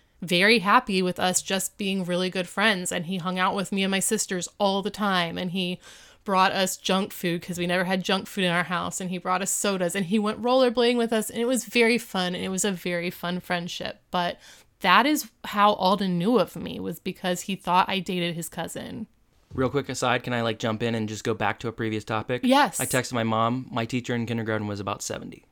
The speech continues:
Speaker 1: Oh, okay.
Speaker 2: So I didn't imagine it. Or it
Speaker 1: Okay.
Speaker 2: wasn't,
Speaker 1: She was
Speaker 2: like
Speaker 1: ten years older than you imagine, not
Speaker 2: Yeah.
Speaker 1: ten years younger.
Speaker 2: Yeah. So anyway, yeah. So I knew of Tanya through my cousin,
Speaker 1: Mm-hmm.
Speaker 2: and, um, she knew of me through him and through my mom.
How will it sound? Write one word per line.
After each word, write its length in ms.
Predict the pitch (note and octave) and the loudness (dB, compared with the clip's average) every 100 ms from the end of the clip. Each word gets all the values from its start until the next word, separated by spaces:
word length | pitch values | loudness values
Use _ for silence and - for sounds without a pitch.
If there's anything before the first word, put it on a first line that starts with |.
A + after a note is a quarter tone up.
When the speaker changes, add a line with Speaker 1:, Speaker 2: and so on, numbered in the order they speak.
| _ _ A#3 | _ _ 2
Speaker 1:
Oh, 240 | F#3 A3 | 2 2
okay. 200 | G#3+ E3+ | -2 -2
Speaker 2:
So 60 | A2 | -2
I 60 | |
didn't 180 | G#2+ A2 | -2 -4
imagine 380 | G2+ F#2 F2+ G2 | -4 -4 -8 -10
it. 120 | - - | -16 -6
Or 80 | - | -2
it 40 | A3+ | 2
Speaker 1:
Okay. 120 | F3+ | 2
Speaker 2:
wasn't, 220 | A3 G#3+ | 2 2
Speaker 1:
She 100 | C4 | 2
was 100 | A#3+ | 2
Speaker 2:
like 120 | - - | -2 -10
Speaker 1:
ten 320 | - A3+ D#4 | 2 6 8
years 240 | A#3 D#3+ | 6 4
older 240 | D#3+ E3 F3 | -2 -4 -6
than 140 | E3+ | -6
you 80 | F3 | -6
imagine, 460 | F3 F#3 - F3+ F3 | -6 -10 -12 -12 -6
not 160 | F3 | -4
Speaker 2:
Yeah. 80 | - | -4
Speaker 1:
ten 140 | F#3 F3+ | -4 -6
years 180 | E3+ E3 | -6 -6
younger. 400 | E3+ F#3 - - F#3 - | -6 -8 -10 -16 -16 -12
Speaker 2:
Yeah. 160 | - - _ - - - | -12 -14 _ -20 -20 -8
So 100 | C#3+ | 0
anyway, 260 | C3+ A2+ G2+ | 2 2 2
yeah. 260 | B2 F#2+ | 2 2
So 540 | - - B2+ A#2 A2 A#2 - _ - - | 0 0 4 4 2 -4 -16 _ -20 -6
I 100 | C3+ | -2
knew 280 | C3+ C#3 C#3 | 2 4 4
of 300 | C3+ C3 A#2+ | 6 4 2
Tanya 340 | - B2 B2 A#2 | 2 2 2 0
through 260 | B2+ C3 | 0 0
my 140 | B2 G#2+ | 2 0
cousin, 520 | G#2 G2+ F#2+ F#2+ G2 - | -2 -4 -4 -4 -6 -6
Speaker 1:
Mm-hmm. 200 | A2+ G#2 | -2 0
Speaker 2:
and, 440 | G2+ F#2+ G2 F#2+ - - | 0 -2 -6 -12 -18 -12
um, 400 | G2+ G2 G2 G2 | -10 -8 -10 -10
she 200 | - A2 | -6 -4
knew 180 | G#2+ G#2 | -2 -2
of 100 | G2+ | -2
me 280 | A2 A2+ A2 | -2 0 -2
through 260 | A2+ A#2 | -2 -2
him 300 | A2 A2+ A2+ | -2 -2 -2
and 220 | G#2 A2+ | -2 -6
through 140 | A2+ A2 | -4 -4
my 120 | G#2 | -2
mom. 540 | G2+ G2 F#2+ G2 G2+ | -2 -2 -2 -4 -8